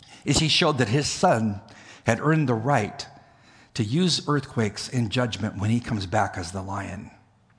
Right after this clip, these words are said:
Now he's the lamb. He's coming back as a lion. Isaiah twenty-four is, uh, chapters twenty-four, twenty-five, and twenty-six are what are called a small apocalypse. It's a,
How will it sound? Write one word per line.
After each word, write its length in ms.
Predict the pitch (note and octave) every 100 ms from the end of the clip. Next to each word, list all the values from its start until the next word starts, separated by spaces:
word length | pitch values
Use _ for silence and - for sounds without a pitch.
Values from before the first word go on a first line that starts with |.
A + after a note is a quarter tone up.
| _ _ -
Now 180 | G#2+ D3
he's 140 | D#3+
the 100 | G#2
lamb. 440 | A2 A#2+ - D2+ - _ _ - _
He's 80 |
coming 220 | - F#3 C#3
back 180 | E3
as 140 | A2 G2
a 40 |
lion. 440 | G2+ B2 G#2 F2 - - _ - - _ _ _ _ - - - -
Isaiah 300 | B2 D#3 D3+
twenty-four 680 | - C#3+ A2+ C#3+ G#2+ G2+ - - - - -
is, 440 | - - A2+ G#2 G#2
uh, 280 | G2+ F#2+ F#2+ - -
chapters 320 | D3+ - A2
twenty-four, 440 | - C3+ A#2+ B2
twenty-five, 460 | A#2 A#2+ A2+ A2+ A2
and 80 | G2
twenty-six 540 | - G#2 G2 A2+ -
are 240 | G2+ G2 - - -
what 100 | A#2
are 120 | G2+
called 260 | - A2+ F#2+
a 60 |
small 420 | F#2+ - C3 B2 G#2
apocalypse. 800 | - - - A#2 - F2+ D2 A2
It's 160 | -
a, 160 | G2